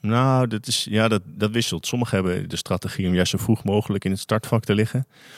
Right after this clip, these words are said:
Omdat ze dan vanuit de startblokken waarin ze, in de baan waarin ze zijn ingedeeld, om dan toch nog even die eerste start halen en een keer te oefenen in de wedstrijdrichting.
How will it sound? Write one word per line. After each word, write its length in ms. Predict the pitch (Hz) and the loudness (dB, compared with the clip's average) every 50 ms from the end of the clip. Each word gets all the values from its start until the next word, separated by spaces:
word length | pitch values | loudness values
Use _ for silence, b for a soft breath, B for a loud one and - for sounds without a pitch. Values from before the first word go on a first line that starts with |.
| B B B | B B B
Omdat 260 | B - 101 98 92 - | B 0 2 2 2 0
ze 100 | - 107 | 0 0
dan 260 | 104 98 95 95 - - | 2 2 2 2 0 -2
vanuit 340 | - 117 107 110 113 113 | -2 0 2 2 2 2
de 60 | 120 - | 0 -2
startblokken 640 | - - 113 110 101 98 101 101 - 110 107 107 - - | 0 0 0 0 2 2 2 2 2 0 -2 -2 -2 -6
waarin 260 | - - 95 104 101 | -4 -2 0 2 2
ze, 140 | 95 92 85 | 2 0 -2
in 180 | - 98 92 92 | 0 2 2 4
de 80 | 87 | 4
baan 240 | 87 92 95 92 92 | 6 4 4 4 4
waarin 240 | 90 92 95 98 92 | 2 2 0 0 0
ze 120 | 90 85 | 0 -2
zijn 180 | - - 85 92 | 0 0 0 0
ingedeeld, 560 | 101 113 113 - 104 98 104 110 113 - - - _ - - _ _ _ _ _ _ _ _ _ _ _ - - | 0 0 0 0 2 4 4 4 2 0 -8 -20 _ -20 -20 _ _ _ _ _ _ _ _ _ _ _ -4 0
om 80 | 95 | 2
dan 140 | 95 95 90 | 2 4 4
toch 140 | 87 87 73 | 2 0 0
nog 140 | - 90 98 | 0 0 2
even 200 | 104 104 92 90 | 2 2 0 0
die 120 | 98 92 | 0 0
eerste 300 | 95 107 107 - - 98 | 2 2 0 0 0 -2
start 260 | - - - 107 - | -2 0 0 0 0
halen 260 | - 95 92 92 92 92 | 0 0 2 2 2 2
en 60 | 95 | 0
een 60 | 90 | -2
keer 200 | - - 95 92 | -2 -2 -2 -2
te 100 | - - | 0 -2
oefenen 260 | - - - - 90 90 | -2 -2 0 0 -2 -2
in 80 | 90 | -2
de 60 | 90 | -2
wedstrijdrichting. 800 | 90 98 - - - 78 78 - 82 76 - - - - 104 - | -2 -2 -2 -2 -2 -2 -2 -2 -4 -6 -6 -6 -8 -8 -10 -12